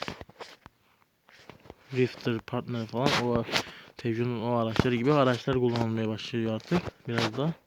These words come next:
Ya da iki bin yirmi bir kedi gibi. Çok fazla şey. Ee,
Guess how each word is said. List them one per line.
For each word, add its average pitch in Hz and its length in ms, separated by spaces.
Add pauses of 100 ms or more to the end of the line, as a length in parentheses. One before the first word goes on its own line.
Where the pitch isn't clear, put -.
(1200)
Ya 120 160
da 120 100
iki 127 280
bin 127 80
yirmi 127 200
bir 123 140
kedi 123 300
gibi. 117 240 (2500)
Çok 120 240
fazla 110 280
şey. 151 280 (720)
Ee, 117 500